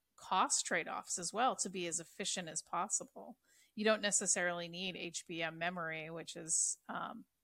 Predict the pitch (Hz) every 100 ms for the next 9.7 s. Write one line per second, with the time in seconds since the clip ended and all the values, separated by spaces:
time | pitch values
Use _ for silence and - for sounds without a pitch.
0 | _ - 196 175 170 180 175 180 196 175
1 | 185 170 - - 185 196 - 175 165 175
2 | 165 170 - 175 165 165 - _ _ _
3 | _ 185 170 - 175 170 170 165 - 185
4 | 170 175 185 202 233 220 185 185 180 170
5 | 180 175 180 185 175 180 214 220 185 170
6 | 170 190 233 _ _ _ _ _ 190 175
7 | 165 165 - _ 214 202 220 226 226 208
8 | 185 - - - 254 277 247 196 190 175
9 | 170 165 165 165 165 165